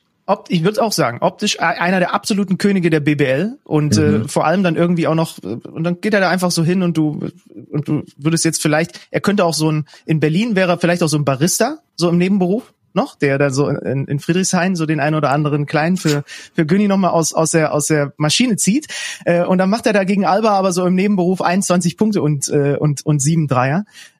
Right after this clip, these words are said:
Speaker 1: Ähm, das war das. Würzburg ist weiter Vierter, hat neun der letzten zehn Spiele gewonnen. Ähm, der, das Wochenende hatte,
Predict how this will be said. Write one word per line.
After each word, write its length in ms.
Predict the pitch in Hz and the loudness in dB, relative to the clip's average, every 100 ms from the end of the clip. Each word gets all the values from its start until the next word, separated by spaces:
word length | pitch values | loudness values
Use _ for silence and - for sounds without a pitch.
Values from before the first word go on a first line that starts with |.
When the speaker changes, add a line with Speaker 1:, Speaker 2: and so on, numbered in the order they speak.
| - | 0
Speaker 1:
Ähm, 460 | 143 143 139 139 | 0 2 -2 -2
das 160 | 160 175 | -2 0
war 80 | 170 | 2
das. 220 | 170 - | 0 0
Würzburg 260 | 180 - 196 | -2 0 -2
ist 160 | - | 0
weiter 260 | 175 262 262 | 0 0 -2
Vierter, 460 | - 196 220 262 240 | 0 0 0 -4 -6
hat 140 | 156 | -2
neun 300 | 196 233 285 | 0 2 0
der 80 | 226 | 0
letzten 320 | 208 - 202 | 0 -2 -4
zehn 240 | - 202 | -2 0
Spiele 340 | 196 - 185 165 | 0 0 0 0
gewonnen. 400 | 147 123 147 208 _ _ _ - | 0 0 -2 -4 _ _ _ -2
Ähm, 440 | 151 147 143 139 - | 0 2 -2 -4 0
der, 380 | 151 147 139 | 0 2 0
das 340 | 135 - 151 143 | -4 -6 -4 -2
Wochenende 500 | 190 208 170 170 170 | 0 0 2 2 0
hatte, 440 | 170 170 165 170 | 0 0 0 -2